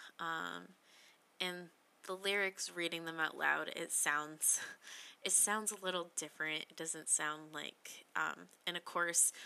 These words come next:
most songs, the chorus repeats itself, right? So you don't have, like, a ton. Um,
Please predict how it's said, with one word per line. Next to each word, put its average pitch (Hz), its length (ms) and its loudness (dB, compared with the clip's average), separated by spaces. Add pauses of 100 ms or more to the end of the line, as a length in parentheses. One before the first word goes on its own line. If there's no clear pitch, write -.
(220)
most 160 240 6
songs, 151 380 2
the 165 100 -6
chorus - 600 2
repeats - 480 -8
itself, - 560 -2
right? 120 260 -2
So - 140 4
you 156 80 0
don't 165 260 -2
have, 170 220 -2
like, 160 160 -6
a 160 40 -10
ton. 151 460 -6 (580)
Um, 165 440 0